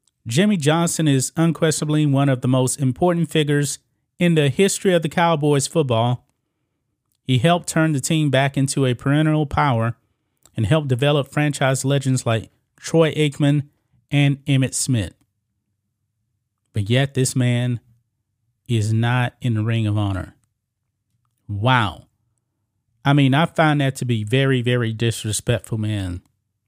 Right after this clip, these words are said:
That Jerry Jones says that, um, there are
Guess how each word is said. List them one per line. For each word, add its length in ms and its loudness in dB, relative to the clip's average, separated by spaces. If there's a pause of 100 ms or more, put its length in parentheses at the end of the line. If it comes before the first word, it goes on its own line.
(1040)
That 320 0
Jerry 300 0
Jones 340 0
says 420 -4
that, 220 -2
um, 400 -4 (1000)
there 140 2
are 100 -4